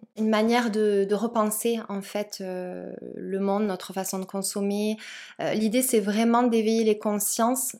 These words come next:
de par leur activité. C'est, euh, voilà, une, euh, je, je dis toujours, euh, qui sèment, euh, qui sèment le beau parce que pour moi,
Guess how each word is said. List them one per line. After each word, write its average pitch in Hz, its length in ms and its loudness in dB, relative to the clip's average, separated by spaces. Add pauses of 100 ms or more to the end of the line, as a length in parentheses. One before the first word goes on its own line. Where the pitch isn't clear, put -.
de 208 220 0
par 226 480 -2
leur 196 180 2
activité. 196 600 -4 (880)
C'est, 190 380 0
euh, 165 180 2
voilà, 185 280 4
une, 208 100 4
euh, 175 460 2 (260)
je, 185 180 -2
je 202 120 0
dis 202 180 -4
toujours, 220 360 -2
euh, 190 120 4
qui 190 220 -6
sèment, 214 400 4
euh, 180 220 0
qui - 120 -10
sèment 220 260 4
le 220 140 6
beau 240 220 4
parce 214 260 -2
que - 140 -4
pour 196 300 -6
moi, 214 380 4